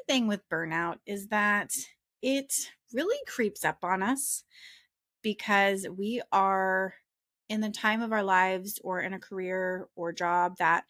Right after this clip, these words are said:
we are going, going, going. And at first it's great and we're going, and eventually we're just trying to keep up with everything that we're doing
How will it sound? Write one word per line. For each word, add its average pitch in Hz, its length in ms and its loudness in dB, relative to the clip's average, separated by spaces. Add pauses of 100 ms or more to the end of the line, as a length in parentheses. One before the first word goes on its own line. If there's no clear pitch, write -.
(380)
we 214 400 2
are 160 360 -4
going, 202 440 -6
going, 185 400 -8
going. 202 440 -6
And 160 100 -6
at - 120 -14
first 220 240 0
it's - 140 -12
great 226 400 -2 (320)
and 190 120 -4
we're 190 120 -6
going, 233 640 2
and 190 440 -2 (340)
eventually 240 560 2
we're 202 220 -2
just 196 320 -6 (220)
trying 262 280 4
to 226 60 -2
keep 226 240 -4
up 247 180 8 (600)
with - 180 -8
everything 226 460 2
that 220 120 -2
we're 202 120 -4
doing 196 520 0